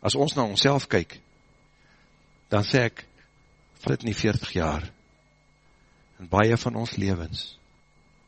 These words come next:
om die resultaat van ons keuse te wys nie."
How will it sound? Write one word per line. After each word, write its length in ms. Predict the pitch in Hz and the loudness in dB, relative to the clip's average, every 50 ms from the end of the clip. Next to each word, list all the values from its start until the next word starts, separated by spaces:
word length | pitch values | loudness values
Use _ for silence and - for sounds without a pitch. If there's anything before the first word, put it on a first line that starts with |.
| _ _ _ _ _ | _ _ _ _ _
om 140 | - 113 117 | -4 -2 4
die 120 | 117 127 127 | 4 4 4
resultaat 680 | 120 - - 123 - _ - - 78 76 - - - | 4 4 2 0 0 _ 0 0 0 0 -4 -6 -8
van 140 | - - - | -6 -6 -4
ons 180 | - - - | -4 -4 -6
keuse 360 | - - - - - - - - - _ _ _ _ _ _ _ _ _ - _ - _ _ _ _ _ - - - - - _ - _ - _ - _ _ - | -2 -2 -2 -2 -2 -6 -12 -14 -16 _ _ _ _ _ _ _ _ _ -20 _ -20 _ _ _ _ _ -20 -20 -20 -20 -20 _ -20 _ -20 _ -20 _ _ -4
te 80 | - 85 | -4 -2
wys 320 | 76 73 67 - - - | -2 0 -2 -4 -8 -10
nie." 120 | - - | -14 -20